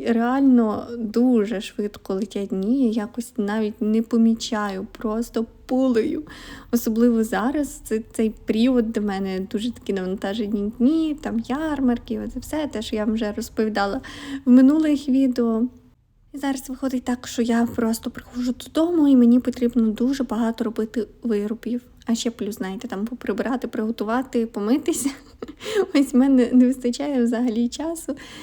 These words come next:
І якось так, е, хочеться сповільнитися, знаєте, хочеться вести якийсь код, щоб час йшов повільніше.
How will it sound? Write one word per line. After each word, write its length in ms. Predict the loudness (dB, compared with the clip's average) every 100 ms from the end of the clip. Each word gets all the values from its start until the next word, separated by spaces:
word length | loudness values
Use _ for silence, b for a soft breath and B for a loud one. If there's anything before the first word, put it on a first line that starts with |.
| B
І 80 | 2
якось 340 | 2 4 0 -2
так, 360 | -2 -2 -2
е, 300 | -6 -2 -2 0
хочеться 540 | 2 2 2 0 -2
сповільнитися, 1040 | -2 2 4 4 0 -2 -4 -6 -8 -6
знаєте, 420 | -8 -4 -2 -4 -4
хочеться 320 | -4 -2 -2
вести 320 | -2 -2 -2
якийсь 360 | -2 -2 -4 -4
код, 380 | -6 -2 -2 -4
щоб 280 | -8 -8 -6
час 460 | -4 -2 -4 -8 -18 -16
йшов 380 | -8 -4 -4 -2
повільніше. 720 | -4 0 -2 -2 -6 -8